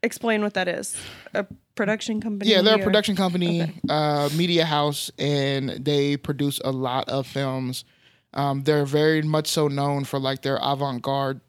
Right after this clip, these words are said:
Speaker 2: style shooting,
Speaker 1: Mm-hmm.
Speaker 2: um, timepieces, and they just push the limits of everything.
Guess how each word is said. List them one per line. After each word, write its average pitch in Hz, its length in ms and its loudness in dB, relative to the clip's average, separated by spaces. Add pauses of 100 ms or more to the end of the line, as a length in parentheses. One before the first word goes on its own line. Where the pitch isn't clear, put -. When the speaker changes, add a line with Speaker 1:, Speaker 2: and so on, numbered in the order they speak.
Speaker 2:
style 143 540 0
shooting, 147 800 -2
Speaker 1:
Mm-hmm. 190 560 -8
Speaker 2:
um, 135 680 0
timepieces, 147 920 -2
and 127 240 -2
they 139 100 -2
just 139 240 -4
push 143 280 -4
the 139 140 -4
limits 131 380 -4
of 123 180 -6
everything. 107 540 -6